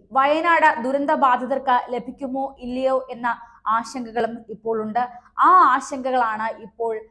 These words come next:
ആ, കേന്ദ്രം പറഞ്ഞിരിക്കുന്നത്. ഇത് വയനാടിലെ ദുരന്ത മുഖത്ത് ദുരന്തം നേരിൽ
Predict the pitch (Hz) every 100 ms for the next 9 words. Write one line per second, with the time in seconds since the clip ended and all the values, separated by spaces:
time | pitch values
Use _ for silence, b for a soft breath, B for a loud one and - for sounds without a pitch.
0 | _ - 202 196 233 220 233 240 226 220
1 | 214 226 214 214 208 220 240 214 254 233
2 | 220 233 254 269 269 269 269 220 262 262
3 | 285 254 - 214 220 240 - 254 b b
4 | - 240 277 285 285 269 247 269